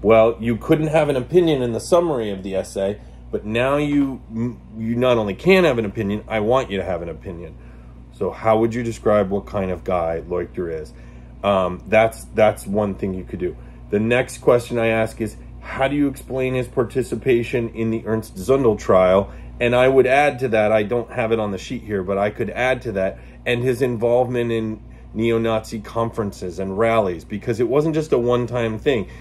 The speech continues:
He continued to be involved with neo-Nazi activities, movements,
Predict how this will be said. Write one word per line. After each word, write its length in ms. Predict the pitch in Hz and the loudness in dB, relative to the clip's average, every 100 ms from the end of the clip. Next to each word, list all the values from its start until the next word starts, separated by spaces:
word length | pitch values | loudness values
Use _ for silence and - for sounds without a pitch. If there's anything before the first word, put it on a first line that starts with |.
| - - | -20 -14
He 220 | 135 160 | -6 -6
continued 640 | - 180 156 156 156 127 | 2 2 2 -2 0 -2
to 80 | 107 | -4
be 160 | 101 101 | -6 -4
involved 440 | 95 98 95 95 | -4 0 0 0
with 160 | 92 87 | -4 -6
neo-Nazi 840 | 101 101 98 95 92 98 95 92 - - - | -4 -2 -2 -2 -4 -6 -6 -6 -12 -20 -10
activities, 880 | 101 98 - 120 110 104 101 101 92 | -8 -8 -2 0 0 0 0 0 -2
movements, 880 | 98 98 98 92 98 92 92 - - | -2 -2 -2 -2 -2 -2 -6 -14 -20